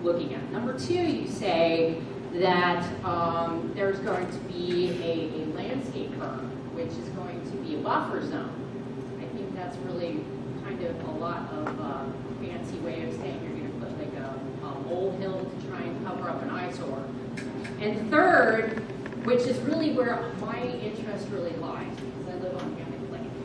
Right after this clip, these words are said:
you're talking about this runoff, and your only answer to the runoff is this big blown up thing that says that it's gonna be a very mediocre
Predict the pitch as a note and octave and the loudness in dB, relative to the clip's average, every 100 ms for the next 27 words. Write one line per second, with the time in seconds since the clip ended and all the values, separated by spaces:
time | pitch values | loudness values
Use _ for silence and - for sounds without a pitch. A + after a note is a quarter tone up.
0 | - - B4 - - D5 - - - - | -6 -4 -2 0 2 2 0 -2 -4 -2
1 | F4+ - - E3+ - - D3+ - - - | -2 -4 -4 -4 -4 -4 -4 -4 -4 -6
2 | - - - - - G3 G3 B3+ D#4 D4 | -6 -6 -6 -6 -2 -2 -2 0 0 0
3 | - - - - - - - - - - | 0 -4 -4 -6 -6 -6 -4 -4 -4 -4
4 | C6+ - - - - - - - D#4 A4 | -4 -4 -6 -8 -6 -6 -6 -4 -4 -2
5 | D#4 - G3 F#4+ F#4+ F#4+ - F#3+ F3+ F3 | -2 -2 -2 -2 -2 -4 -2 -2 -2 -4
6 | - - F3+ F3+ F3 E3+ E3+ - - - | -4 0 0 0 -2 -2 -4 -4 -4 -4
7 | - E3 - - - - - - - - | -2 0 0 -2 -4 -4 -4 -4 -6 -6
8 | - C3+ B2 F#3 A3+ A#3+ A3+ F3+ F#3+ G#3 | -6 -6 -4 2 4 6 4 2 0 -2
9 | G#3 G3 F#3+ F#3+ E3+ | 4 4 4 2 -2